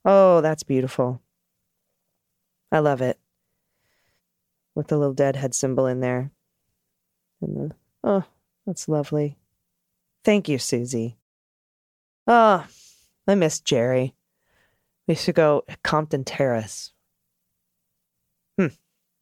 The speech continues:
Those were the days. Ah, save our rights. So beautiful. Thank you. Thank you for that. Next up from Anonymous, pronoun she and her. Hello. Just sharing a bit of random good news from last week. It's a bit of a story, but I'll try to be brief.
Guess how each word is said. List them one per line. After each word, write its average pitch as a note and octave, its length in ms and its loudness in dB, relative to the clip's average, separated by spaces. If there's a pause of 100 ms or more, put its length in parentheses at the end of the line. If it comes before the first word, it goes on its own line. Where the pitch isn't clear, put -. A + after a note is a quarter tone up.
(200)
Those C#3+ 180 -2
were D3 80 -2
the C#3 80 0
days. A#2 420 -2 (1160)
Ah, B2+ 180 -2
save D#3+ 300 2
our D3 120 2
rights. - 480 -2
So - 160 0
beautiful. C3 540 -2 (220)
Thank F3 260 0
you. C#3+ 240 0
Thank E3 220 0
you D3+ 60 -2
for D3+ 120 0
that. C#3 300 -2 (440)
Next G3 280 2
up G3 100 4
from G3 180 2
Anonymous, F3+ 460 4
pronoun E3+ 360 2
she G3 200 4
and F3 120 2
her. E3+ 180 4
Hello. F#3+ 480 6 (360)
Just E4+ 160 0
sharing C4 240 6
a A#3+ 60 4
bit A3 120 4
of G#3+ 80 4
random F#3 320 4
good F#3 140 2
news D#3+ 220 2
from E3+ 120 0
last D#3 280 0
week. B2 280 -2 (520)
It's G3+ 100 2
a F#3+ 40 -2
bit C4 120 4
of D#4 80 4
a C4 60 6
story, C#3+ 340 2
but B2 100 -2
I'll B2+ 80 -2
try D#3 200 2
to D#3 80 2
be F3+ 80 2
brief. F#2+ 420 -6